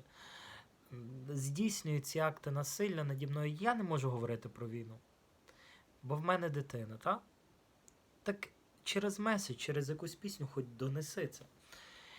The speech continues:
Е, значить так, не більше року вони будуть зустрічатись, далі ця бабенція наша галицька буде сама. Буде сама, бо з однієї сторони це побажання всіх українців, така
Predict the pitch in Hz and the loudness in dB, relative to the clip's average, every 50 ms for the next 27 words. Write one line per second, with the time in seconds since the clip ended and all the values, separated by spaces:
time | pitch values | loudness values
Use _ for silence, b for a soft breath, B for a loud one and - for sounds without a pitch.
0 | B B B B B _ - - 143 147 151 151 147 147 151 143 131 143 196 208 | B B B B B _ -4 0 2 4 4 6 4 4 4 2 2 2 2 2
1 | 202 - 151 - - 104 95 95 - - - - - _ _ _ _ - _ - | 2 0 -4 -4 -6 -6 -6 -8 -12 -18 -20 -20 -20 _ _ _ _ -14 _ 0
2 | 139 156 175 165 160 220 233 220 - - - 165 147 139 143 147 147 - 175 185 | 2 4 4 4 4 4 4 4 4 4 6 6 8 8 6 4 2 -2 -6 -6
3 | - - - - 139 147 139 127 131 131 127 117 123 123 - - - 120 113 - | -8 -8 -4 0 2 2 4 4 4 4 4 2 0 -4 -4 -2 -2 -2 -2 2
4 | 160 170 180 175 - 160 143 135 123 139 139 135 131 123 - - 131 110 113 123 | 2 2 2 2 0 -4 -4 2 6 6 8 8 6 4 2 0 2 4 4 4
5 | 113 110 143 170 180 180 - - 175 165 160 156 156 151 143 - 151 139 147 151 | 6 6 6 6 6 4 2 2 4 4 6 6 4 2 2 2 4 4 4 4
6 | 147 143 135 - - - 143 135 - - - 120 113 127 123 131 131 - - 135 | 4 2 0 -4 -4 -2 -2 -4 -4 -6 -4 0 0 2 2 2 0 0 0 0
7 | 117 110 - 92 - - _ - - B B B B B B B B B B B | 0 0 -2 -4 -6 -10 _ -20 -20 B B B B B B B B B B B
8 | B B - 143 180 214 202 196 202 - 165 156 160 180 202 196 180 160 147 147 | B B 0 4 6 8 8 8 6 6 4 6 8 10 10 10 8 6 4 6
9 | 147 147 143 143 139 139 113 120 123 143 143 147 180 185 - - - 147 151 156 | 6 8 8 8 8 8 6 4 0 0 0 2 0 0 0 0 -2 -2 0 0
10 | 160 143 - - 135 - 143 131 139 139 143 156 151 143 131 - - 139 - - | 0 0 -2 -2 -4 -2 -2 0 2 4 4 4 4 4 2 0 -2 -4 -4 -4
11 | 131 - - 156 185 233 269 240 - - 113 113 - - - 117 | -4 -2 0 2 2 2 0 -2 -6 -6 -8 -8 -4 -2 -2 -2